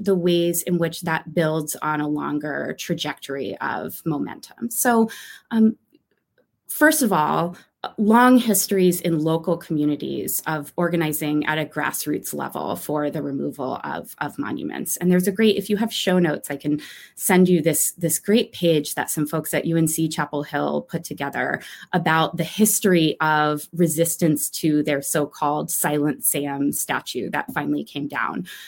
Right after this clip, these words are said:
um, during the covid era. So there are those longer histories,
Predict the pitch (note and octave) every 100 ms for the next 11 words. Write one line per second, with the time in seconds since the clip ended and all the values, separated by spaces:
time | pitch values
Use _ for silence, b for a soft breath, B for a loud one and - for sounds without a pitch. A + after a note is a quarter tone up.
0 | B E3 C#3 D#3+ D3 C#3 - C#3 C#3 C3+
1 | - - D3+ - - - F#3 B B B
2 | B B - - - - E4 E4 E4 F4
3 | F#4 F4 B3 F3 E3+ D3 - D3 B2+ G3
4 | G3+